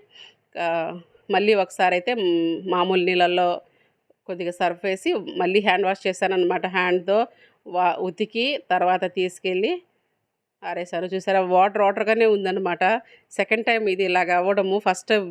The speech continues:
వీల్ ఇరిగిపోయాయి కదా, అది రిపేర్ చేసేసాడు మా ఆయన ఎలాగా అలాగా. ఇంకా ఈరోజైతే ఈ ప్రాబ్లం వచ్చేసరికి ఇంకా టెన్షన్ వచ్చేసిందనమాట. అప్పుడు ఒకటి పోతే ఈజీగా అయ్యింది,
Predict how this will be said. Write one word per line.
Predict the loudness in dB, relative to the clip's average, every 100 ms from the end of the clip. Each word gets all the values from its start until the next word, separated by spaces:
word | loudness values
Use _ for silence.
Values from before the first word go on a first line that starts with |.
| -2
వీల్ | 2 4
ఇరిగిపోయాయి | 4 2 0 0 0 0
కదా, | 2 2 2
అది | 0 0
రిపేర్ | 0 0 2
చేసేసాడు | 2 0 0 -2
మా | 0
ఆయన | 2 2
ఎలాగా | 2 2 2 -2 -2
అలాగా. | -4 -4 -2 -4 -4 -16 -20 -20 _
ఇంకా | -4 -2 -2 -2 -6 -8 _ _ _ _ _ _ _ _ _ _
ఈరోజైతే | -10 -4 -2 -2 -2 -4
ఈ | -2 -4
ప్రాబ్లం | 0 0 2 0
వచ్చేసరికి | 0 -2 0 -2 -2
ఇంకా | -2 2 0
టెన్షన్ | 2 -2 2
వచ్చేసిందనమాట. | 0 0 -2 -2 0 0 -2 -4 -6 -10 -2
అప్పుడు | 0 2
ఒకటి | 2 2
పోతే | 0 0 0
ఈజీగా | 0 0 2 4
అయ్యింది, | 2 2 0